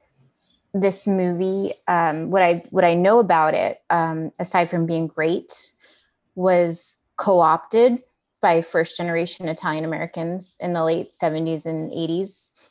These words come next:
specifically Sicilians, um, as kind of a birthright, a code, um, some basic tenets of how to be in family and how to behave. And I believe,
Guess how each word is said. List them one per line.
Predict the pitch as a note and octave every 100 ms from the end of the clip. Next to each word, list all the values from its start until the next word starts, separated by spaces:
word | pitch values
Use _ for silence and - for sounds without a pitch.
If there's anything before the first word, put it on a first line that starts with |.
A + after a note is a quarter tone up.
| -
specifically | - G#3+ C#4 C4 C4 A#3+
Sicilians, | A3 F#3+ F3+ F3+ F3+ B3+ E4+ - - _ _ _ _ _
um, | G3 F3 D#3+ E3 E3+ F3 _ _ - _
as | F3 E3 E3+ E3+ - - -
kind | F3+ F3
of |
a | E3+
birthright, | E3+ F3+ F#3 A3 G#3+ A#3 A#3 _ -
a | E3+
code, | - F#3 F3+ G3 B3+ B3+ - - -
um, | E3+ D#3+ E3 E3 F3+ _ _ _ _ _ _ _
some | - G3
basic | F#3 F3+ F#3 -
tenets | - E3 F#3+ A#3+ - -
of | F3+ E3+
how | - E3+ E3 -
to | - F3 E3 E3 D#3+ C#3+ - _
be | - F3+ F3+
in | E3+
family | E3+ F3 E3+ F3+ G3+ A3 A#3
and | F3
how | E3 D#3+
to |
behave. | E3 F3 E3 E3+ G#3
And | G#3 E3+ E3 - - _ _ _ _
I | - A#3 C4
believe, | A#3+ G#3+ G3+ G3 G3 G3